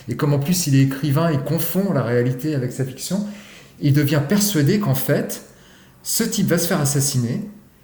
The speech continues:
que tout le monde va avoir compris que c'était de lui qu'il s'agissait, parce qu'en plus la description physique, euh, est tout à fait ressemblance.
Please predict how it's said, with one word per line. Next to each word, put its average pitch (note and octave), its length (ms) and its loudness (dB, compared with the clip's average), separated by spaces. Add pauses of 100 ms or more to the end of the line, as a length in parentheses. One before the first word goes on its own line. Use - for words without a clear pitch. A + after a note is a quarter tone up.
que B2+ 60 -2
tout F3 160 0
le G3 60 6
monde G3 180 4
va D3 80 2
avoir C3 440 2
compris F3+ 340 0
que F3+ 60 -2
c'était B2 260 -2
de C3+ 80 2
lui F3 200 2
qu'il D#3 140 -4
s'agissait, B2+ 400 0
parce C4+ 120 -4
qu'en B2+ 80 -4
plus C3+ 200 -6
la B2 60 -2
description B2+ 400 -4
physique, B2+ 500 -4
euh, G#2 280 -6 (460)
est B2+ 60 -8
tout - 180 -6
à B2 60 0
fait C3 120 -2
ressemblance. B2 520 -4